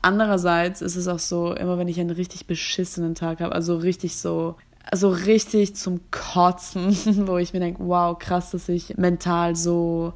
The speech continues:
so schwach war an dem Tag, dass ich so an dem Punkt gekommen bin, wo ich mich so triggern hab lassen wegen, wegen vielen Sachen oder Sachen von außen so auf meinen inneren Gemütszustand <laughs> einwirken konnten.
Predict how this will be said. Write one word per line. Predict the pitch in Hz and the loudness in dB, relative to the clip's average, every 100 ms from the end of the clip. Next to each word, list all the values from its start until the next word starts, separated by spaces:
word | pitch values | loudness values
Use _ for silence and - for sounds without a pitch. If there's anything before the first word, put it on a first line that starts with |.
| - - - | -12 -14 -8
so | - | -4
schwach | - - 214 - | -2 0 0 0
war | 202 | -2
an | 175 | 0
dem | 175 | -2
Tag, | 180 175 | -2 -4
dass | 190 - | -4 -4
ich | 175 - | -4 -4
so | - | -2
an | 185 | 0
dem | 180 185 | 0 -2
Punkt | - 208 | 0 0
gekommen | 202 202 180 | 0 0 0
bin, | 180 180 175 | 0 -2 0
wo | 185 | 0
ich | 175 | 0
mich | 175 | -2
so | - 175 | 0 -2
triggern | - 196 190 190 | -2 0 2 2
hab | 180 | 0
lassen | 180 170 - 175 | 0 -2 -2 -2
wegen, | 170 170 170 | 0 -2 -2
wegen | 165 165 | -4 -4
vielen | - 170 | -2 -2
Sachen | 165 175 185 | -2 -2 -2
oder | 170 170 165 | -2 -2 -2
Sachen | 180 185 175 175 | 0 0 0 -2
von | 185 | 0
außen | - 175 180 - 185 | 0 0 0 -2 -2
so | 170 180 | 0 0
auf | 175 175 | 0 0
meinen | 175 170 165 165 180 | 0 0 0 -2 -4
inneren | - 185 208 175 170 | -2 2 2 0 0
Gemütszustand | 165 175 175 - 196 190 165 170 170 165 170 170 | 0 0 -2 0 2 4 2 2 2 0 -2 -2
<laughs> | |
einwirken | 175 196 185 165 170 | 0 0 0 -2 -4
konnten. | 170 165 170 190 | -4 -4 -4 -6